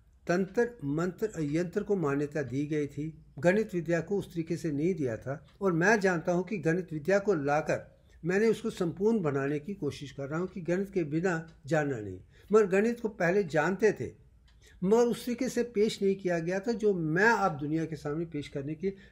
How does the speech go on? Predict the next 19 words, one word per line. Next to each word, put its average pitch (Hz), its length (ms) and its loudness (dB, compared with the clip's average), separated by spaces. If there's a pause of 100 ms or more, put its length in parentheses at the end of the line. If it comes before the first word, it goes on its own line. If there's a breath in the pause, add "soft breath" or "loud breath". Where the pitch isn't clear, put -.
(100)
क्योंकि 202 260 2
दुनिया 180 360 2
को 226 120 0
अगर 180 240 2
आप 165 120 0
साइंटिफिक 165 520 -6
बनना 143 260 -2
है 170 140 -2
तो - 120 -6
मैथमेटिकली 170 680 -4
कंक्लूसिव 151 540 -8
बनना 135 280 -4
ज़रूरी 123 440 -8
है। 127 220 -8 (560 soft breath)
इसके 151 280 -4
लिए 196 140 0
ये 147 180 -6
चीज़ 85 260 -14
है। 78 80 -20